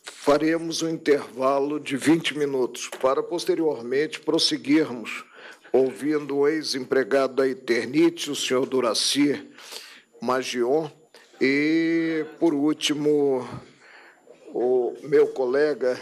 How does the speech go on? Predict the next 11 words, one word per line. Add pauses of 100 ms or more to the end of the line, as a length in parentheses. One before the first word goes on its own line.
de
imai, (520)
o
ex-colega, (720)
o
doutor
Luiz
Gonzaga
de
Melo
Beluso.